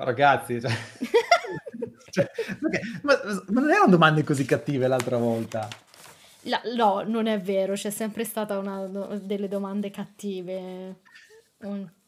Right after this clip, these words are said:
Speaker 2: non
Speaker 1: Eh,
Speaker 2: diciamo
Speaker 1: no.
Speaker 2: c-, non diciamo cavolate. <laughs>
Speaker 1: Eh, la mia battuta preferita, ah, guarda, no, ti giuro, adesso non me ne viene in mente proprio.
Speaker 2: Vabbè,
Speaker 1: Non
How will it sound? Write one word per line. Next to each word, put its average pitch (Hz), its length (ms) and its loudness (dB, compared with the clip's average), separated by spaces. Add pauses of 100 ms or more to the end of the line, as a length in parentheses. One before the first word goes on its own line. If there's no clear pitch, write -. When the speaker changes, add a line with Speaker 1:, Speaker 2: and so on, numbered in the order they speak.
(320)
Speaker 2:
non 233 160 -4
Speaker 1:
Eh, 233 40 -4
Speaker 2:
diciamo 226 520 2
Speaker 1:
no. 208 80 0
Speaker 2:
c-, - 160 -8
non 240 280 -4
diciamo 220 400 -2
cavolate. 185 720 -6 (120)
<laughs> - 560 -6 (960)
Speaker 1:
Eh, 147 460 2
la 127 180 -6
mia 135 160 -2
battuta 127 540 -8
preferita, 123 680 -8
ah, 113 540 -6
guarda, 107 360 -10
no, 110 160 -8 (200)
ti 117 120 -12
giuro, 113 180 2
adesso 117 240 -2
non 117 120 0
me 113 80 -2
ne 110 60 -2
viene 127 200 0
in 143 80 2
mente 117 360 -2
proprio. - 360 -8
Speaker 2:
Vabbè, 175 400 -8
Speaker 1:
Non - 100 -8